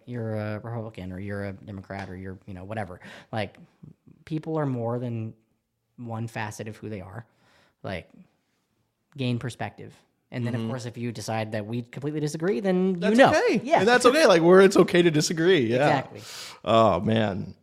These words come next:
Speaker 2: Well, I'm gonna go ahead and, and, uh, as we transition here into, um, Attitude for Gratitude.
Speaker 1: Yeah.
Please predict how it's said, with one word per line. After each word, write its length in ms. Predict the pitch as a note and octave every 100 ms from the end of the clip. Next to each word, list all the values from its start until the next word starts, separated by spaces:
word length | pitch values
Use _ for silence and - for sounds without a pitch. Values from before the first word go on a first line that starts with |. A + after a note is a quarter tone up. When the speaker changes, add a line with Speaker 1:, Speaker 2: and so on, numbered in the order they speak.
| _ _ - -
Speaker 2:
Well, 220 | D#3 E3+
I'm 80 | D#3+
gonna 120 | G3
go 120 | G#3+ G#3+
ahead 140 | G3+
and, 160 | D#3+ D3+
and, 460 | C#3+ C#3 C#3 C3
uh, 220 | B2 B2 B2
as 120 | B2
we 100 | C3+
transition 500 | D3+ C3 C3 C3 C3+
here 300 | C3+ C3+ C#3+
into, 920 | - B2 A#2 - B2 A#2+ A#2 A#2+ B2+ -
um, 640 | - G#2 G#2 F#2 E2+ - A2+ _ _ _
Attitude 320 | A2+ A2 G#2 A#2
for 60 |
Gratitude. 500 | C3 A#2 A2+ A#2+ D3 A2+
Speaker 1:
Yeah. 380 | G#2 G#2 A2